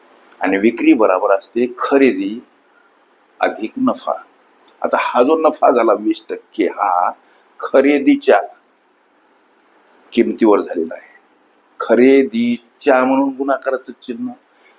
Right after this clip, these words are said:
आणि दोन लॅपटॉपची खरेदी काय आहे बाबा? दोन एक्स. मग हा नफा खरेदीच्या किमतीवर झाला म्हणून इथं दोन एक्स सर. पटलं? पुढे चला, आता ही बेरीज करून टाका. एक पॉइंट पंधरा, एक पॉइंट पंधरा म्हणजे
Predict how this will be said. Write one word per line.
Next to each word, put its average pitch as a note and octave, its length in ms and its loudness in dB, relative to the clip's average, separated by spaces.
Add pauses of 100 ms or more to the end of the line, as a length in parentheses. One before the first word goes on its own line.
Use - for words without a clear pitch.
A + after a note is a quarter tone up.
(160)
आणि F#2+ 120 0
दोन B2 240 4
लॅपटॉपची B2+ 560 0
खरेदी A#2+ 340 -2
काय A#2+ 120 2
आहे A#2+ 120 2
बाबा? A2+ 220 -4 (420)
दोन C#3 200 -4
एक्स. - 360 -12 (800)
मग A#2+ 120 0
हा D3+ 420 2
नफा A#2 320 -2 (100)
खरेदीच्या C#3 760 2 (140)
किमतीवर F#2+ 480 -6
झाला F2 320 -4
म्हणून G#2+ 220 -12
इथं A2+ 260 -12 (140)
दोन F2 200 -4
एक्स - 320 -18
सर. E2 160 -18 (1500)
पटलं? A2 300 0 (880)
पुढे - 180 4
चला, - 240 -6 (340)
आता A2+ 180 -2
ही A#2+ 160 -2
बेरीज B2+ 420 2
करून F#2 240 -2
टाका. E2 280 -2
एक G#2 240 -2
पॉइंट A2 240 0
पंधरा, A2 320 -2
एक G2+ 220 -2
पॉइंट G#2 260 -2
पंधरा G2+ 360 -2
म्हणजे F2+ 440 -4